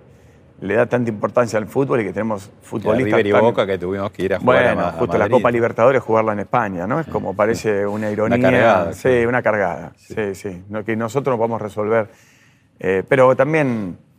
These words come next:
Speaker 1: me cuesta pensar que solamente por una cuestión de violencia. Eh, creo que ha sido un muy buen negocio para quienes están en el negocio haberlo hecho en España.
Speaker 2: Obvio.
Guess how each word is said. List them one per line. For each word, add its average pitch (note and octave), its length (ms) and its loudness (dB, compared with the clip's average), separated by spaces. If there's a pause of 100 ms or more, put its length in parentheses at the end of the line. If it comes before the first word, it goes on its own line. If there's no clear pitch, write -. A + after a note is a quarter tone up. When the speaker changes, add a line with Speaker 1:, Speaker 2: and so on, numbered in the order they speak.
(380)
Speaker 1:
me B2+ 120 -2
cuesta D#3 300 2
pensar A#2 460 0
que A2+ 100 -2
solamente A2+ 640 0
por G#2+ 200 -2
una A2+ 140 -2
cuestión G#2+ 280 -4
de G2+ 80 -4
violencia. E2+ 640 -6 (380)
Eh, G2+ 560 -2 (680)
creo C3 220 2
que A2+ 120 2 (120)
ha A#2+ 80 -2
sido C3 140 -2
un B2 80 -2
muy C#3 120 2
buen B2+ 180 2
negocio A2 640 0 (640)
para G2+ 160 0
quienes G#2 240 -6
están A#2+ 240 -4
en A2+ 80 -4
el A2 80 -6
negocio A2+ 340 -2
haberlo G#2 280 -2
hecho G#2 200 -6
en G2 100 -6
España. D#2 460 -8
Speaker 2:
Obvio. E2 140 -12